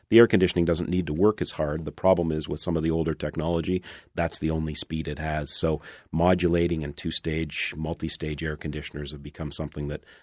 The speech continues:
are really worth looking at. And my advice to homeowners is that, you know, in general terms, you're gonna spend somewhere between three and ten thousand dollars on an air conditioner. And rather than say, "Nope, I don't wanna spend ten thousand," have, uh,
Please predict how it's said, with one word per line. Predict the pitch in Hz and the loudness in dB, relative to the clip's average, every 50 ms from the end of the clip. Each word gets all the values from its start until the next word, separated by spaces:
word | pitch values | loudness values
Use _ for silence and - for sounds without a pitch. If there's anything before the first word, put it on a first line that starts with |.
| _ _ | _ _
are | - 78 73 | -2 0 0
really | 76 78 80 85 92 95 85 78 | 0 0 2 4 4 4 4 2
worth | 73 76 76 76 - | 0 -2 -4 -4 -2
looking | 82 85 82 - 76 76 | -4 -4 -2 -2 -4 -4
at. | 73 76 76 76 78 | -4 -4 -4 -4 -4
And | 78 76 | -4 -4
my | 78 78 78 | -4 -4 -4
advice | 78 76 87 90 110 110 - | -4 -4 -2 -2 -2 -2 -2
to | - - | -2 -2
homeowners | 78 87 82 80 80 80 80 78 76 71 76 76 | 0 0 0 0 0 0 0 0 -2 -2 -4 -6
is | 71 71 - - | -6 -6 -6 -6
that, | 71 76 - - - - - _ _ _ _ _ _ - | -8 -8 -8 -10 -18 -20 -20 _ _ _ _ _ _ -12
you | 78 76 82 82 | -8 -4 -4 -2
know, | 78 78 78 76 78 - - | -2 -2 -2 -4 -4 -6 -10
in | - - 87 82 | -10 -10 -10 0
general | - 113 123 135 123 110 - | 4 6 6 8 8 6 6
terms, | - 104 98 90 90 87 80 | 4 2 4 4 4 4 2
you're | 87 82 | 0 0
gonna | 85 82 78 | 0 -2 -2
spend | - - 82 78 76 | -4 -6 -6 -6 -4
somewhere | - 82 80 80 82 78 73 | -4 -4 -2 -2 -2 -2 -4
between | 80 76 - - 80 78 | -4 -8 -6 -6 -8 -8
three | 73 - - - 82 80 | -8 -10 -8 -6 -4 -4
and | 78 76 76 | -4 -6 -6
ten | 80 78 76 | -8 -8 -8
thousand | 73 76 76 76 73 71 71 | -8 -8 -8 -8 -8 -10 -10
dollars | 69 76 78 80 85 85 76 | -8 -8 -6 -6 -6 -6 -6
on | 76 80 78 | -8 -8 -6
an | 76 73 | -6 -8
air | 71 71 | -10 -10
conditioner. | - - 73 71 71 - - 71 71 71 - - - - _ _ _ | -12 -12 -14 -12 -14 -14 -12 -14 -14 -14 -16 -20 -20 -20 _ _ _
And | - 76 76 78 76 76 78 - | -6 -4 -4 -2 -4 -4 -6 -4
rather | - 87 90 95 87 87 82 | -2 0 0 2 2 0 -2
than | 76 78 80 80 | -2 -4 -4 -4
say, | - - 78 76 78 | -4 -4 -4 -2 0
"Nope, | 80 92 95 - - | 0 0 0 -2 -4
I | 78 | -8
don't | 78 80 | -6 -4
wanna | 82 82 78 78 | -4 -4 -4 -6
spend | - - 82 80 76 | -6 -6 -6 -6 -4
ten | - 80 80 76 | -4 -6 -6 -6
thousand," | - 76 78 76 78 76 76 80 - - - - _ _ _ | -4 -6 -6 -4 -6 -6 -6 -8 -8 -10 -16 -20 _ _ _
have, | - - 131 113 113 - - - | 0 0 0 0 -2 -4 -2 0
uh, | 90 82 82 80 80 82 | 0 2 0 0 -2 -2